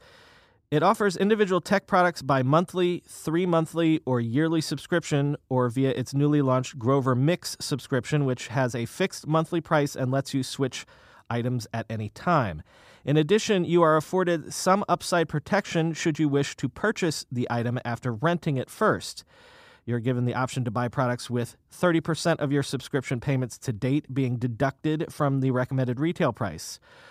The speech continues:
For longer rental periods, Grover will also warn you if you are close to reaching a hundred and thirty percent of the full purchase price and prompt you to consider just buying it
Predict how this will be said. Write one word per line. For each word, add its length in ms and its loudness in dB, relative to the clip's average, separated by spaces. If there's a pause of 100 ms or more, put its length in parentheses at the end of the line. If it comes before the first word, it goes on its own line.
(280)
For 320 0
longer 400 2
rental 340 0
periods, 520 0
Grover 440 2
will 400 2
also 400 2
warn 320 2
you 300 4
if 180 -4
you 200 2
are 340 0 (160)
close 280 0
to 100 -4
reaching 280 0
a 80 -2
hundred 240 2
and 100 -2
thirty 200 2
percent 420 0
of 100 -2
the 80 -2
full 220 -4
purchase 340 -2
price 400 0
and 200 -2
prompt 280 0
you 120 0
to 120 -8
consider 400 -4
just 300 -6
buying 260 -2
it 160 -6